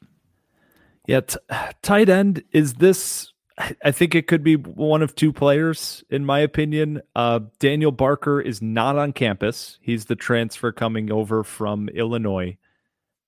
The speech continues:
I think it's between <laughs> t-, two guys that are even interesting on the roster.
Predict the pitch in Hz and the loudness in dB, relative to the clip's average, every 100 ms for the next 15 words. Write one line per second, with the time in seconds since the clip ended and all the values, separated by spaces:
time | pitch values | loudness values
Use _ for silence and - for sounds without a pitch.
0 | _ - 135 143 147 139 139 - 135 - | _ -4 -2 0 0 0 -4 -4 -4 0
1 | 127 123 120 107 113 - 131 - - 131 | 0 0 -2 -6 -10 -12 -12 -10 -2 0
2 | 113 113 104 - 101 101 104 98 98 104 | 4 2 2 -2 -2 0 0 -2 -4 -4
3 | 113 - 120 120 120 120 117 123 - 135 | -4 -2 -4 -2 -2 -2 -2 -2 -4 -4
4 | 135 | -4